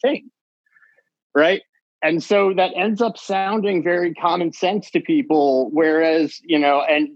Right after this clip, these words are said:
I understand that this is a big ask, you know, treating government and corporations and all the ways that we interact with each other as, you know,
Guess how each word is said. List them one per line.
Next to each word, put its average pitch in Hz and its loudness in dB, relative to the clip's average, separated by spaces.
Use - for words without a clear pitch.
I 135 2
understand 160 0
that 165 -2
this 156 0
is 151 2
a 147 2
big 160 2
ask, 160 0
you 160 2
know, 143 2
treating 160 0
government 135 0
and 143 -2
corporations 123 -2
and 143 2
all 143 2
the 143 2
ways 131 0
that 139 -4
we 127 -4
interact 135 2
with 135 -2
each 123 -8
other 120 0
as, 135 -4
you 147 0
know, 123 -2